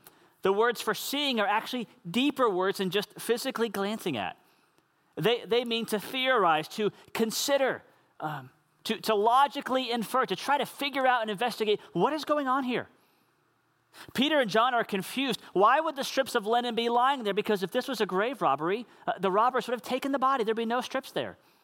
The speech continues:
Or maybe they would have opened it up and ripped it apart, and there would be, you know, shreds of linen lying there. But it's not like that. So they are, are thinking. They are considering. They're trying to figure out what is going on here. And I believe Jesus Christ is inviting you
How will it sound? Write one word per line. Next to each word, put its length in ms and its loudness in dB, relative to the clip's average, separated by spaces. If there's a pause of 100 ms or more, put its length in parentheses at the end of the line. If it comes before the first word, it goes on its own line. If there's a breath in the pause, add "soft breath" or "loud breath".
(300 soft breath)
Or 80 2
maybe 280 0
they 120 4
would 140 2
have 80 0
opened 300 2
it 80 0
up 160 4
and 180 -2
ripped 220 2
it 60 2
apart, 360 2
and 80 0
there 80 2
would 140 0
be, 200 -4 (200 loud breath)
you 100 -2
know, 80 2
shreds 400 0
of 100 0
linen 300 -2
lying 240 -2
there. 100 2
But 140 -4
it's 220 -6
not 280 -4
like 280 -8
that. 180 -2
So 140 -4
they 140 2
are, 60 -4 (200 loud breath)
are 80 0
thinking. 520 -4 (180 loud breath)
They 100 2
are 80 0
considering. 680 -4 (360 soft breath)
They're 100 2
trying 400 0
to 80 -2
figure 300 0
out 180 2
what 160 4
is 120 -4
going 260 0
on 160 2
here. 260 -4 (1300 loud breath)
And 100 2
I 60 6
believe 240 0
Jesus 380 -4
Christ 340 0
is 80 0
inviting 360 0
you 420 -2